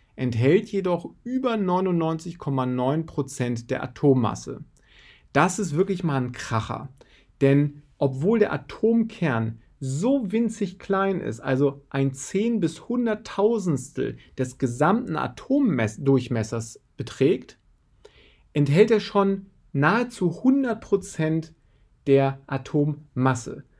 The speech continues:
Und jetzt stellt sich natürlich die Frage, was ist denn mit den anderen null Komma ein Prozent der Atommasse, die sich im Grunde in den anderen neunundneunzig oder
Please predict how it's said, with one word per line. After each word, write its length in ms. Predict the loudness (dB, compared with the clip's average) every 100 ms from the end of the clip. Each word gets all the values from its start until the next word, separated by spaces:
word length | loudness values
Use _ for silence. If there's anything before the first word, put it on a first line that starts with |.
| _ _
Und 80 | -4
jetzt 180 | -4 -2
stellt 260 | 6 6
sich 100 | 6
natürlich 280 | -2 -2 -2
die 120 | -2
Frage, 460 | -2 0 0 0 0
was 200 | -2 -4
ist 160 | -4
denn 160 | 0 2
mit 160 | 2 0
den 240 | -4 -2
anderen 560 | -2 0 0 0 2 4
null 300 | 4 4 0
Komma 320 | -2 -2 -2
ein 220 | -4 -6
Prozent 580 | -4 -6 -4 -2 -2 -2
der 80 | -6
Atommasse, 680 | -4 -4 0 -2 -2 -4 -6 -16 _ -2
die 140 | 0
sich 240 | -2 -4
im 180 | -4 -4
Grunde 540 | 2 4 6 4 2 -4 _ _
in 200 | 0 0
den 280 | 2 -2 -2 -4
anderen 540 | -2 0 2 0 -4 -10 -2
neunundneunzig 1400 | 2 4 6 6 6 4 2 0 -2 -2 -4 -4 -16 _ _ _ _ _
oder 540 | 0 4 4 4 -2